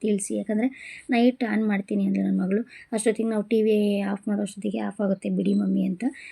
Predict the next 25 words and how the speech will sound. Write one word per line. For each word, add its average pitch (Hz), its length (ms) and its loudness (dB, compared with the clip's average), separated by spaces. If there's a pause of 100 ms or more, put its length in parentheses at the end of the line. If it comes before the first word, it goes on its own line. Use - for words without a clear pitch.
(120)
"ಅದಕ್ಕಿಂತ 226 440 -4
ಜಾಸ್ತಿ 214 360 -2
ಟೈಮ್ 220 280 0
ತಗೊಳುತ್ತೆ 208 600 2
ನೋಡು" 220 380 6
ಅಂತೇಳಿ 208 340 2
ಟೈಮಿಂಗ್ಸ್ 208 480 2
ತೋರಿಸ್ತಾ 107 500 -2
ಇದ್ದೆ 95 280 -2
ಅವಳಿಗೆ, 190 280 -2
ಅದನ್ನೇ 214 260 0
ಹೇಳ್ತಾ 196 400 -2
ಇದ್ದೆ. 196 640 -4 (260)
ಇವಾಗ 247 260 4
ನಾನು 226 240 0
ಕೂಡ 220 200 -4
ಸ್ನಾನ 208 380 -2
ಮುಗಿಸ್ಕೊಂಡು 202 520 0
ಬಂದು 196 380 2 (360)
ಪೂಜೆ 226 200 4
ಮಾಡೋಣ 196 340 2
ಅಂತ 190 280 -2
ಹೇಳಿ 190 360 0
ನಾನು 208 200 0
ಕೂಡ 196 160 -4